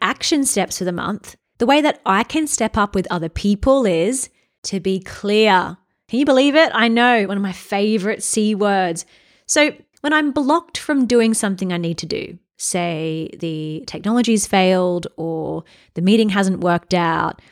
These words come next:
whatever it was, the obstacle, I can get swept up in how stressed I am. And I then forget to provide the facts and figures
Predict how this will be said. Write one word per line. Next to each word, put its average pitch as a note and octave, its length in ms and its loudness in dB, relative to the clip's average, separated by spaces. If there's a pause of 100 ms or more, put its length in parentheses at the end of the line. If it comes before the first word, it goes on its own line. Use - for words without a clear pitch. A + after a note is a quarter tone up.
whatever A#3 260 2
it F3+ 120 2
was, E3+ 680 -2
the - 120 -4
obstacle, F#3+ 760 -2 (440)
I C#4+ 120 4
can D#4+ 360 -2
get C#4+ 220 -2
swept - 540 0
up - 280 -6
in F3 80 -4
how E3+ 220 -4
stressed - 440 -4
I - 140 -8
am. - 320 -14 (540)
And F#3+ 460 -2
I F#3+ 500 0
then F#3+ 200 0
forget F#3 580 0
to G3+ 100 0
provide F3+ 580 -2
the F3+ 380 -2
facts - 460 0
and A3+ 160 -2
figures G3 600 -2